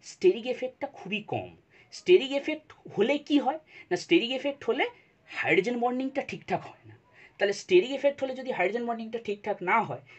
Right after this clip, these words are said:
তাহলে আর গ্রুপটা যদি ছোট হয়, তাহলে স্টেরিক এফেক্ট কম। তাহলে স্টেরিক এফেক্ট কম, কম হলে কি হাইড্রোজেন বন্ডিং ভালো হবে, তখন হাইড্রোজেন বন্ডিংটা কিন্তু plus আই এফেক্টের থেকে অধিক গুরুত্বপূর্ণ হয়ে গেল এই অনুবন্ধী অ্যাসিডের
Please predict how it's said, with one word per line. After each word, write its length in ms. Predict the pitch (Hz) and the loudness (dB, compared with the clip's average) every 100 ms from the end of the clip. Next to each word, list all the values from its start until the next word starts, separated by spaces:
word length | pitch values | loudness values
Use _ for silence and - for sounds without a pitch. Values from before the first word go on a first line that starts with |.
| _ | _
তাহলে 180 | 170 170 - | -4 -4 -6
আর 240 | 123 185 | -4 -2
গ্রুপটা 260 | 196 233 214 | -2 -4 -4
যদি 140 | 226 | -4
ছোট 240 | 214 233 214 | -2 -2 0
হয়, 100 | 185 | -4
তাহলে 200 | 202 202 | -4 -4
স্টেরিক 300 | - 220 226 | 0 0 2
এফেক্ট 260 | 226 226 | -2 -4
কম। 140 | - 208 | -10 -12
তাহলে 240 | - 185 | -8 -8
স্টেরিক 260 | - 208 220 | 4 4 4
এফেক্ট 280 | 226 226 | 2 0
কম, 280 | - 220 220 226 - | -4 -4 -4 -12 0
কম 200 | 196 208 | 2 2
হলে 160 | 220 202 | 0 -2
কি 100 | 160 | -2
হাইড্রোজেন 340 | 160 180 214 | -4 -4 -6
বন্ডিং 200 | 220 220 | -4 -4
ভালো 300 | 151 190 240 | 0 2 2
হবে, 200 | 220 233 - - _ - | 0 -4 -14 -20 _ -6
তখন 220 | 151 170 | -2 -2
হাইড্রোজেন 560 | - 101 139 190 277 | -4 -6 -4 -2 -4
বন্ডিংটা 540 | 254 269 254 247 226 190 | 2 2 2 -4 0 0
কিন্তু 420 | 170 143 123 220 | 0 -4 -6 -12
plus 360 | - 131 113 165 | -8 -6 -4 -2
আই 120 | 151 | -4
এফেক্টের 340 | 151 170 185 - | -4 -8 -8 -12
থেকে 200 | - 302 _ - | -14 -16 _ -4
অধিক 320 | 151 185 160 | -2 -2 -4
গুরুত্বপূর্ণ 560 | 165 160 151 127 127 | -4 -4 -4 -6 -6
হয়ে 220 | 113 113 107 | -4 -4 -2
গেল 220 | 120 - - - _ _ _ - | -4 -6 -10 -20 _ _ _ -2
এই 140 | 147 | 0
অনুবন্ধী 460 | 147 185 190 190 190 | 0 4 4 4 2
অ্যাসিডের 400 | 180 196 214 | 2 -2 -4